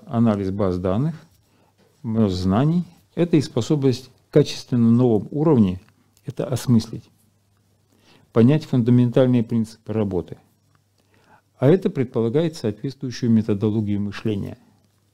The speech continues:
которую не заменить никаким компьютером. Из этой методологии вырождает, выра-, э, формируется прорыв. Ну а какой прорыв мог совершить компьютер, скажем,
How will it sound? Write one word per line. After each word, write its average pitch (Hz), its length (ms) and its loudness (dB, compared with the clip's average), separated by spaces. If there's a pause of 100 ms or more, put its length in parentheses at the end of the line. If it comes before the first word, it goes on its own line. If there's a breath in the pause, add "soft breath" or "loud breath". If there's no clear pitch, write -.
(180)
которую 135 300 0
не 117 80 6
заменить 113 400 4
никаким 101 420 -2
компьютером. 90 560 -6 (1040 soft breath)
Из 139 200 4
этой 151 220 4
методологии 117 500 0
вырождает, 104 520 -2
выра-, 101 340 -2
э, 101 420 -2 (100)
формируется 101 560 -2
прорыв. 87 380 -8 (320)
Ну 208 180 0
а - 40 2
какой 147 520 0 (640 soft breath)
прорыв 151 400 0
мог 117 180 -2
совершить 113 600 -4 (380)
компьютер, 120 600 0 (540)
скажем, 92 480 -6